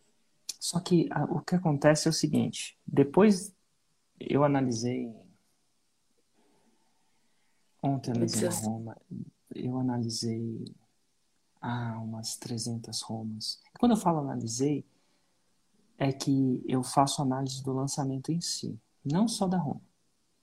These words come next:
Speaker 1: E o lançamento é muito mais complexo que uma Roma.
Speaker 2: Uhum.
Speaker 1: Então, quando eu analiso, eu tenho ana-, análise, eu tenho o futuro inteiro, o começo, meio e o fim. E o fim seriam as vendas. E depois de eu ver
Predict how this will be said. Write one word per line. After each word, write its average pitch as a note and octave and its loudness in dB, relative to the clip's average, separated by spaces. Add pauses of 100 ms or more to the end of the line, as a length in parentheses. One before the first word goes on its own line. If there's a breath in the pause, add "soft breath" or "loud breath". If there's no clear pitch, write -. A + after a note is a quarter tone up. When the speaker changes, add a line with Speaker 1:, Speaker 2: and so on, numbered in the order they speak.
(180)
Speaker 1:
E C#3 0
o C#3 0
lançamento C#3+ -2
é - -2
muito C#3 -4
mais E3 -2
complexo F#3+ -2
que - -6
uma C3+ -4
Roma. B2+ -8 (1040)
Speaker 2:
Uhum. F#3 6 (220)
Speaker 1:
Então, G#3 4 (320)
quando B3+ 6
eu B3 6
analiso, B2+ 2
eu B2 -4
tenho C#3+ -4
ana-, C#3 -2
análise, B2 -6 (720)
eu - -2
tenho C#3+ 0 (240)
o - -10
futuro F3+ 0
inteiro, - 0 (360)
o D3+ -20
começo, E3+ -2
meio D3+ -2
e - 0
o E3 -4
fim. - -8 (160)
E F3+ 0
o F3+ 2
fim D#3+ -2
seriam D#3 -2
as D3+ -4
vendas. - -8 (1200)
E D#3+ 2
depois G#3 6
de B3 6
eu G3+ 4
ver C#3+ 2